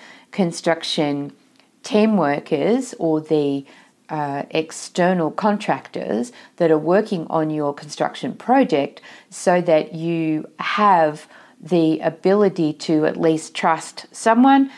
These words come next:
to know that you can get an honest answer from them, to be able to communicate with them and have them lead their own group of people if necessary. I mean, there are ways around creating the positive culture that you want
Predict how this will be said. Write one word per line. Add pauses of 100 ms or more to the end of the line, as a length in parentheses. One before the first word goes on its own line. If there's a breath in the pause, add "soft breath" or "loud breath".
(180 loud breath)
to
know
that
you
can
get
an
honest
answer
from
them, (320 loud breath)
to
be
able
to
communicate
with
them
and
have
them
lead
their
own
group
of
people
if
necessary. (340 loud breath)
I
mean,
there
are
ways
around
creating (400 loud breath)
the
positive
culture
that
you
want